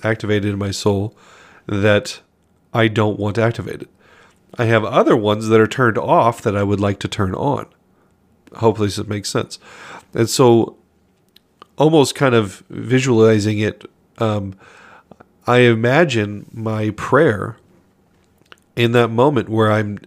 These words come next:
I am looking to activate gratitude as, well, obviously when I open my eyes from this prayer, I'm not gonna magically have a billion dollars.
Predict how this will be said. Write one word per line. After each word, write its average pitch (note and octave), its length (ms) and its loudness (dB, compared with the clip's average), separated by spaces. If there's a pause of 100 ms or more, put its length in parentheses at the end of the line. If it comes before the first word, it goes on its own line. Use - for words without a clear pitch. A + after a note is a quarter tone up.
I A2+ 120 -2
am A2 280 -2 (220)
looking C3 320 -2
to - 200 -4
activate A#2 600 -4
gratitude A2 640 0 (720)
as, A2 520 2 (560)
well, B2+ 160 4
obviously C3+ 580 2
when A2+ 160 4
I A2 180 4
open D3 380 0
my A2+ 220 2
eyes A#2 340 4
from G#2+ 220 -2
this G#2 160 -2
prayer, G#2+ 640 2 (400)
I'm A2+ 100 -4
not C3 160 2
gonna C#3 160 -2
magically A2 600 -2
have A2 540 0
a G#2+ 60 2
billion G#2 440 -4
dollars. A#2+ 460 0